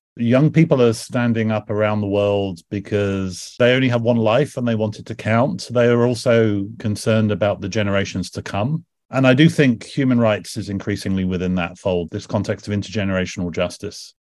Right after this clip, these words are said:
Even our director in Myanmar, Vicky Bowman, has just been released from prison after three months.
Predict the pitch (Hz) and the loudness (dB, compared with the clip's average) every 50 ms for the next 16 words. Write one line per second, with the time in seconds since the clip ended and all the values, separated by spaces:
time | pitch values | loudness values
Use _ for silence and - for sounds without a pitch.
0 | _ _ - 131 143 147 139 143 135 131 123 127 123 123 127 - - - 120 113 | _ _ -2 2 2 2 4 4 2 2 2 4 4 2 2 2 -2 -2 0 2
1 | 113 127 139 131 113 92 87 87 87 87 85 110 107 - 107 98 110 113 127 123 | 2 2 2 0 0 -2 -2 -6 -8 -8 -8 -8 -4 -4 4 6 6 6 8 6
2 | 117 107 104 98 98 95 - 104 104 98 87 - - - 104 117 - - 110 104 | 4 4 2 0 -2 -4 -4 -6 -6 -6 -6 0 2 2 2 2 2 0 0 0
3 | 101 95 101 98 - - - 90 - 104 98 87 92 90 92 92 92 87 - 104 | 0 -2 -4 -4 -6 -8 -10 -6 -4 -4 -4 -4 -4 -4 -2 -4 -4 -4 -6 -8
4 | - - - 113 104 92 90 98 113 110 | -8 -4 -2 0 0 0 0 -2 -6 -8